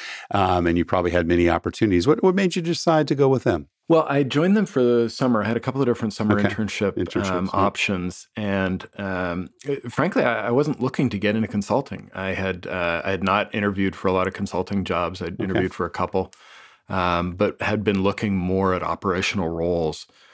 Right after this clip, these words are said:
Speaker 2: uh, within, uh, other businesses. And there were a lot of
Speaker 1: Right.
Speaker 2: rotational programs at that point, and those looked really interesting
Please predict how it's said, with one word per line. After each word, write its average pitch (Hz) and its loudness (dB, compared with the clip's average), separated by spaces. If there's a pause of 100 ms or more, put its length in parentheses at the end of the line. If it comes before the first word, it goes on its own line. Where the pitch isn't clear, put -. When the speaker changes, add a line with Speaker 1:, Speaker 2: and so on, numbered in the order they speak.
(280)
Speaker 2:
uh, 85 -4
within, 87 0
uh, 85 -4
other 95 0
businesses. 92 -2
And 85 -6
there 101 2
were 98 2
a 95 2
lot 95 2
of 90 -4
Speaker 1:
Right. 85 -4
Speaker 2:
rotational 92 -4
programs 78 -6
at 85 -8
that 76 -4
point, 82 -10 (160)
and 76 -10
those 92 0
looked 87 -4
really 80 -2
interesting 78 -8